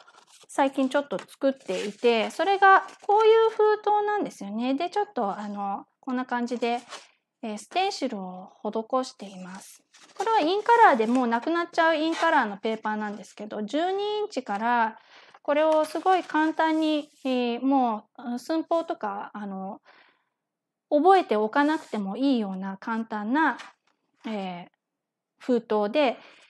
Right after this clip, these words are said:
えー、これエー四を、エー四の紙を、これエー四のチラシですけどね、エー四の紙がね、半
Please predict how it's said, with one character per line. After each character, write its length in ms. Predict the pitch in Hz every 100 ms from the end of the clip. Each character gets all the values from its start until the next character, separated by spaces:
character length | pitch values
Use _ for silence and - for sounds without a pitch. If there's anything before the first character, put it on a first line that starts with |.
| _ -
え 180 | 220 214
ー、 40 |
こ 100 | 302
れ 220 | 320 285 -
エ 60 |
ー 20 |
四 760 | 403 466 453 440 427 415 453 311
を、 200 | 262 - _ 339
エ 60 |
ー 100 | 381
四 240 | 415 427 415
の 80 |
紙 400 | 415 415 392 392
を、 380 | 220 247 220 208 _ _ _ _ _ _ - - - - _ _ -
こ 80 | 277
れ 160 | 240 254
エ 60 |
ー 40 | 240
四 160 | 240
の 100 | 226
チ 120 | 226 220
ラ 100 | 226
シ 120 | 220
で 80 | 202
す 80 |
け 60 | -
ど 80 | 196
ね、 280 | 247 320 349
エ 0 |
ー 20 |
四 140 | 359
の 100 | 359
紙 260 | 349 349 349
が 100 | 196
ね、 80 | 208
半 220 | 254